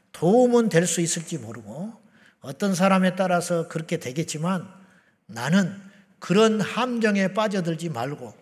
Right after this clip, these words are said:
날마다 어린아이처럼 우리 주님 앞에 순전하게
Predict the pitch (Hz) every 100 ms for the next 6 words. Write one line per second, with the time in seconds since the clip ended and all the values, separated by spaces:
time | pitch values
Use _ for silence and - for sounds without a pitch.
0 | _ - - _ - 147 185 269 320 330
1 | 311 277 269 247 240 240 233 233 240 233
2 | - 180 190 170 135 123 - 92 - -
3 | _ _ _ _ - - - - - _
4 | - 127 - - 156 151 139 - 143 -
5 | - 277 302 302 262 233 214 190 -